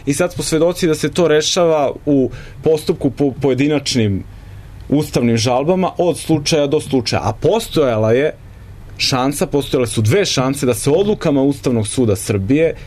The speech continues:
cela priča zaustavi i vrati u granice ustavnosti. Da se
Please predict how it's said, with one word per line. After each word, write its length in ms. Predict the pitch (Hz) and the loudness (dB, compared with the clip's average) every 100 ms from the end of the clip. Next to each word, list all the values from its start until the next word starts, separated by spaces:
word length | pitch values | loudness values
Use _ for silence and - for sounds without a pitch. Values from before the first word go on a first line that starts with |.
| - - - | -16 -14 -6
cela 300 | - 156 143 | 0 2 2
priča 400 | - 160 - 123 | 0 0 0 0
zaustavi 560 | 117 139 - 202 180 | 2 0 -2 -2 0
i 160 | 135 233 | 0 -2
vrati 680 | 170 175 202 202 - 139 131 | 0 0 0 -2 -2 -2 0
u 200 | 147 160 - - - | 0 0 -2 -10 -4
granice 480 | 127 127 127 - | -2 0 -2 0
ustavnosti. 680 | 117 107 113 98 95 90 - | -2 0 0 0 -2 -4 -4
Da 240 | 85 139 170 | -2 0 -2
se 360 | - 147 127 | -2 0 0